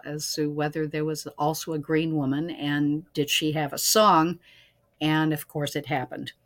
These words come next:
And the first time I played this song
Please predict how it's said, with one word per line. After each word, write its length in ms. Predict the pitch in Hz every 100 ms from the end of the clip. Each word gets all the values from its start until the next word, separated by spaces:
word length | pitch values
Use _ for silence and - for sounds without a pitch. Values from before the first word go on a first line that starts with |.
| _ _ _ _ - - _ -
And 160 | 151 156
the 60 |
first 340 | 156 185 170 -
time 340 | 180 175 170
I 100 | 160
played 560 | - - 170 160 160 - - _ _ _ _ _ _ _
this 280 | 165 165 -
song 760 | - - 175 160 151 151 151